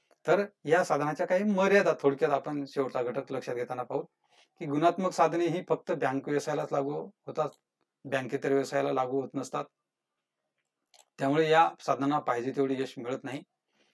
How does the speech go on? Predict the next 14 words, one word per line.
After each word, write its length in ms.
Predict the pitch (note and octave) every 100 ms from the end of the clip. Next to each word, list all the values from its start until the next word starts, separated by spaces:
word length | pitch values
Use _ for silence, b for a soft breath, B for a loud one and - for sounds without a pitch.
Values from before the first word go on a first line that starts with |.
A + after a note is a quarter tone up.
| _ C#3
गुणात्मक 440 | B2+ D#3 F3 F#3+ F3+
नेमका 280 | F3 F3 F3+
कर्जाच्या 600 | F3 D#3 C#3 E3+ F#3 F#3 D#3
उपयोगाला 540 | C#3 E3+ F3+ G3 F#3+
महत्त्व 260 | E3 C#3 C#3+
दिले 160 | C3+
जाते, 260 | B2 - - - _ _ _ _
पण 140 | E3 D#3+
घेतलेले 420 | A#2 D#3 E3+ F#3
कर्ज 340 | - E3 D#3+
सांगितलेल्या 500 | - C#3 C#3 D3 E3
कारणासाठी 500 | D#3+ D3 D#3 D3 C#3+
वापरले 520 | C#3+ C3+ - D#3 D#3+ D#3 - D3
जाईल 300 | E3 D3